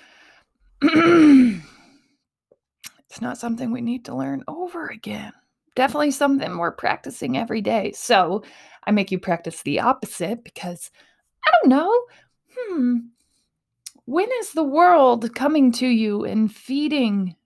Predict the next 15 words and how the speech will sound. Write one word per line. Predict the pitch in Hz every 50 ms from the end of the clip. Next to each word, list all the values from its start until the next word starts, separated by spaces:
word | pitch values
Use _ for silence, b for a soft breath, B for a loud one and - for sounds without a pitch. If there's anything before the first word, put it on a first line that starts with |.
| _ _ -
goodness | - 277 330 294 269 208 196 175 - -
to | - - 196 175
you? | - - - - _ _ _ _ _ _ _ _ _ _ _ _ _ _ _ _ _ _ _ _ _ _ _ -
It's | 349 330 -
just | - 381 - -
not, | 214 185 165 123 131 156 - 214 214 - _ _ _
not | - 302 339 -
really | - 269 254 226
built | 185 165 - 180 185 208 175 160 - - -
to. | - - 214 208 202 196 202 214 233 247 254 - _ _ _ _ _ _ _ _ _ _ _ _ _ _ -
Is | 240 226 202
that | 240 262 262 294 - -
clickbait? | - - 294 285 - - - 277 285 285 294 320 320 320 - - _ _ _ _ _ _ _ _ _ _ _ _ _ _ _ _ _ _ _ _ _ _ _ _ _ _ _ _ _
No. | 208 214 202 185 175 170 170 185 220 226 - _
Well, | - 220 233 208 196 180 -